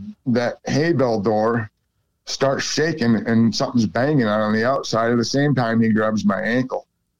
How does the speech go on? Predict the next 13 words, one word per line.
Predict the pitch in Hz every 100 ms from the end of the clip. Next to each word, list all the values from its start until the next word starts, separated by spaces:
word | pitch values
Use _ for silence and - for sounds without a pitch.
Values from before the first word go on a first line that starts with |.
| - -
and | 123
gets | 135 135
on | 117 107
top | 117 123 104
of |
me, | 101 110
pins | 107 - 143 160
me | 143 127
down. | 113 107 110 107 - - - _ -
That | 120 110 98
door | 120 139 143 127
opens | 113 107 104 98
up, | 104